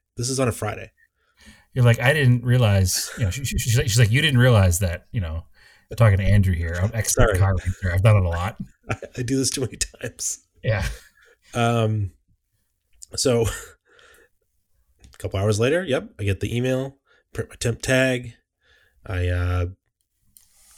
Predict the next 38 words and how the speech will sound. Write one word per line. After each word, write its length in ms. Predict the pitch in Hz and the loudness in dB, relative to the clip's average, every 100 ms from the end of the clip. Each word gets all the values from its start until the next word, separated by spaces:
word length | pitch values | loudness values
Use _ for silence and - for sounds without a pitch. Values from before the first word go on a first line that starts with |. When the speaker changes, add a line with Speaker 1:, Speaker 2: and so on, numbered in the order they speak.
| _ | _
Speaker 1:
go 100 | - | -6
down 340 | 104 107 107 104 | -4 -2 -2 -2
the 60 | |
next 200 | 104 107 | -2 -4
day, 180 | - 110 | -2 0
Saturday, 640 | 104 104 101 104 104 104 - _ _ | 0 -2 -2 0 -2 -4 -8 _ _
pick 160 | 110 - | -10 -10
the 60 | |
car 200 | - 107 | -6 -4
up 60 | 110 | -4
from 140 | 107 | -8
Chris, 460 | 95 110 107 - - _ _ _ _ | -4 -2 -2 -6 -10 _ _ _ _
drive 200 | - 95 | -4 -4
it 40 | 104 | -2
back 200 | 107 107 | -4 -2
home. 340 | 110 110 110 - | -2 0 -2 0
Oh, 140 | 127 | 6
that's 160 | 131 143 | 6 6
the 80 | 147 | 4
other 100 | 131 | 4
thing. 120 | 107 | 2
So 120 | - | 2
they 120 | 110 | 0
also 260 | 117 117 127 | 0 -2 -2
give 240 | 107 113 | 0 -2
you 240 | 107 107 101 | 0 0 0
a 140 | 92 | -4
plastic 680 | 92 - 107 104 - 98 - _ _ _ | -8 -4 -4 -4 -6 -8 -10 _ _ _
sleeve 440 | - - 120 101 95 | -6 -2 0 0 -2
at 60 | |
the 60 | - | -4
registry 440 | 95 90 - 95 | -6 -6 -6 -6
to 80 | 90 | -6
put 300 | - 127 120 | -2 -2 -2
the 60 | 107 | -8
paper 500 | - 104 101 95 92 | -4 -2 0 -2 -2
plate 340 | - 110 95 | -4 -4 -4
in. 300 | - 87 87 | -6 -10 -10